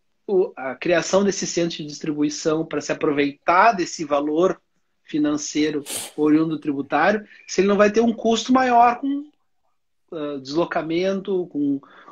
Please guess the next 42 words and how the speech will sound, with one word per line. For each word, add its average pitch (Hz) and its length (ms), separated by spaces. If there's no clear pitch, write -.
com 147 160
combustível, 165 800
com 147 140
depreciação, 156 1000
com 160 220
o 156 60
investimento 151 880
que - 80
tem 151 100
que 147 80
ser 147 140
feito. 151 440
Então, 175 180
assim, 208 340
a, 143 260
a, 160 60
o 160 100
planejamento 165 460
tributário 170 500
sério, 185 500
ele 196 160
tem 202 240
que 233 160
avaliar 180 600
como 185 180
um 208 160
todo. 170 460
A, 127 480
a, 113 60
toda 185 220
modificação 190 680
que 185 80
for 185 100
apresentada, 160 460
ele 175 80
tem 190 80
que - 40
ser - 60
avaliado 175 360
como 180 200
um 202 80
todo. 170 320